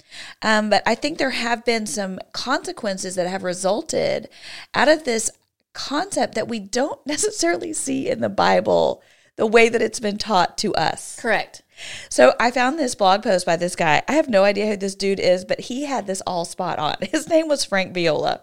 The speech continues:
Speaker 2: Well, hey, Frank.
Speaker 1: Uh, yeah, what up,
Speaker 2: Welcome to the
Speaker 1: Frank?
Speaker 2: podcast.
Speaker 1: <laughs> So he pointed out three main problems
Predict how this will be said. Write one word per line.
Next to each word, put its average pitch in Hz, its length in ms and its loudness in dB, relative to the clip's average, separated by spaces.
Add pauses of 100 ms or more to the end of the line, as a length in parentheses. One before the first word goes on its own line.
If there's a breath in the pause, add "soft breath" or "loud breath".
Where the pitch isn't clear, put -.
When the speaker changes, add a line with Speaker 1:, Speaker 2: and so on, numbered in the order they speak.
Speaker 2:
Well, 330 160 -4
hey, 466 260 -2
Frank. 359 400 0
Speaker 1:
Uh, 240 120 8
yeah, 359 260 10
what 403 200 4
up, - 180 8
Speaker 2:
Welcome 480 80 8
to 494 200 10
the 466 60 2
Speaker 1:
Frank? 453 480 8
Speaker 2:
podcast. - 360 4
Speaker 1:
<laughs> - 1040 -2
So 277 220 10
he 294 260 0
pointed 294 380 2
out 196 360 6
three 240 320 -4
main 220 280 -2
problems 175 640 -2